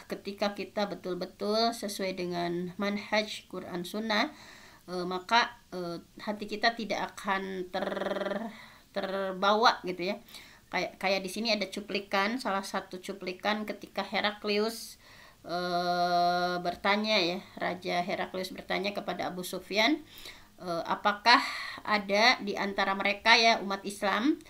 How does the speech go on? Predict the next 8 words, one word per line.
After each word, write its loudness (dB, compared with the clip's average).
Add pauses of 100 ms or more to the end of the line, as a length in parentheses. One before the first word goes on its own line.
(320)
eh, -4
pengikut -4
Muhammad 4 (240)
setelah 0
masuk 0
ke 0
dalam 0
agama -2